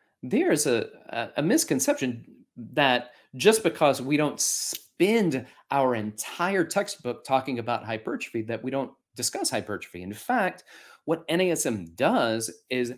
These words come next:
has that as one of its major focuses,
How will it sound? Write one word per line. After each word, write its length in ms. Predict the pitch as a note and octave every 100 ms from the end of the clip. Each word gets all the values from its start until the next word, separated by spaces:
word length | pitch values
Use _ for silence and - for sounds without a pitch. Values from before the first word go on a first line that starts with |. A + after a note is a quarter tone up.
| _ _ _ _ _ _
has 380 | - E3 F#3 -
that 240 | D#3+ -
as 340 | C3 D#3 G#3+ C3+
one 180 | C#3+ E3+
of 80 | D3+
its 200 | D3 B2
major 460 | A#2 C3 C#3 A#2
focuses, 1000 | - - D#3+ C4 - D3+ - C3+ E3 -